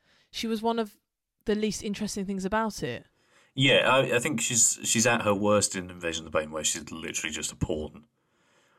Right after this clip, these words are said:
Speaker 2: to get you as the audience into places. And she has, she doesn't really have any agency. And I know it's like a character discovering things for the first time, but you know what I mean? She doesn't,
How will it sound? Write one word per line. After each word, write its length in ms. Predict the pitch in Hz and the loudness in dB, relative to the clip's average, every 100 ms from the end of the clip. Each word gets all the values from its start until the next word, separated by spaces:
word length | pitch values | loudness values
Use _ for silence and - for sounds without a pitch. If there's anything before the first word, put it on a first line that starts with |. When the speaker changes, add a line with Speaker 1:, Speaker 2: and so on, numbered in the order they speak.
| _ | _
Speaker 2:
to 80 | - | -8
get 260 | 87 82 80 | 0 0 0
you 260 | 80 78 | -2 -6
as 120 | 76 - | -6 -4
the 120 | 82 | -4
audience 440 | 78 78 78 80 | -4 -8 -6 -4
into 580 | - 82 78 82 78 76 - _ _ _ _ - | -4 -4 0 2 2 -4 -10 _ _ _ _ -4
places. 400 | - - - - _ _ _ - | -2 -2 -4 -8 _ _ _ -6
And 100 | - | 0
she 100 | 120 | 4
has, 220 | 117 113 - | 6 4 0
she 80 | - | -2
doesn't 180 | 127 135 | 0 2
really 140 | 120 | 2
have 100 | 107 95 | 4 2
any 160 | 92 | 2
agency. 640 | 87 85 82 - 80 80 80 | 2 0 -2 -2 -2 -4 -2
And 100 | 131 | 2
I 40 | 151 | 4
know 140 | 151 | 6
it's 120 | 127 | 6
like 220 | - - | 4 4
a 120 | - 113 | 0 0
character 420 | 139 147 85 92 | 2 2 2 -2
discovering 420 | - - 131 95 | -2 2 2 2
things 220 | 90 85 | -2 -6
for 60 | - | -4
the 40 | 92 | 2
first 220 | 98 - | 4 4
time, 240 | 98 85 | 4 2
but 100 | 82 | 0
you 60 | 95 | 2
know 60 | 95 | 0
what 80 | |
I 20 | 90 | 0
mean? 60 | |
She 100 | 76 101 | 0 2
doesn't, 300 | 95 90 | 0 -4